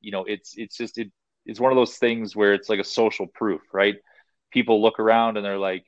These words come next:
"I don't know who to use for a realtor." Well, they've seen your signs all over the place. You're the guy they wanna call, right? It's, it's crazy. I,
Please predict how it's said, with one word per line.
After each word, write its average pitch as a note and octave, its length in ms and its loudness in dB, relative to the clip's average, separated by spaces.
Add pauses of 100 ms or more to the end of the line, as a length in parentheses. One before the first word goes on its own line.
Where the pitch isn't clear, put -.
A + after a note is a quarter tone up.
(140)
"I A#2+ 100 -2
don't C3+ 120 -2
know C3 100 -2
who B2+ 140 -6
to A#2+ 60 -6
use A#2 260 -6
for G2+ 240 -8
a G2 40 -6
realtor." A2+ 600 -4 (600)
Well, A#2 220 4
they've A2+ 160 -4
seen C#3+ 240 -12
your A#2+ 140 -8
signs A#2 420 -8
all G#2 160 -2
over F#2+ 160 -6
the F#2 60 -8
place. F#2 500 -8 (1200)
You're A2+ 140 -2
the A2 80 -2
guy G2+ 220 2
they G2 80 -4
wanna F2+ 200 -8
call, F2 400 -4 (120)
right? G2+ 260 -2
It's, G2+ 300 -16
it's A2 180 -14
crazy. A#2 400 0
I, F#2+ 160 0